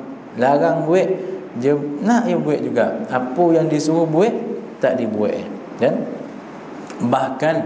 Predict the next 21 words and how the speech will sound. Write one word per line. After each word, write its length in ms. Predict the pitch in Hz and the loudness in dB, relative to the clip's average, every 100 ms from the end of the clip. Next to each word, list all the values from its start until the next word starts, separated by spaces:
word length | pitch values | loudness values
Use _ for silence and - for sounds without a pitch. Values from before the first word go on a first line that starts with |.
| - - - - | -6 -12 -14 -6
dia 160 | 110 120 113 | 0 0 2
larang 560 | 131 160 180 170 147 | 2 4 2 2 0
pula 240 | 135 143 123 | 0 2 4
orang 320 | 123 123 113 | 4 4 2
buat 220 | 113 - - - - | 2 2 0 -6 -6
baik-baik. 340 | 107 98 87 - - - - - 135 | -6 -6 -8 -8 -12 -12 -12 -6 0
Kita 160 | 160 | 0
tengok, 300 | 175 185 160 | 2 2 2
tuan-tuan, 340 | 151 139 185 214 - - - - - - - - - - - - - - - | 2 2 2 2 -4 -10 -12 -16 -16 -16 -18 -16 -16 -16 -14 -12 -12 -4 2
plot 220 | 196 - - | 2 2 -2
ci-, 180 | - - - - | -6 -8 -12 0
plot 160 | 175 165 | 0 2
yang 100 | 156 | 0
kedua. 280 | 156 135 113 - - - - - | 2 2 2 0 -4 -10 -12 -4
Cerita 440 | 175 180 180 202 | 0 0 4 2
berkaitan 440 | 175 170 165 175 165 | 4 2 2 2 2
dengan 280 | 143 151 202 - - - - - - - | 2 2 0 -4 -10 -12 -14 -16 -16 0
orang 500 | 143 147 151 180 - | 4 4 4 4 4
yang 160 | 156 147 | 0 0
akan 560 | 143 147 - 175 160 | 0 2 2 2 0
ditempatkan, 840 | 147 143 147 147 - 180 - 165 | -2 0 0 0 0 0 0 2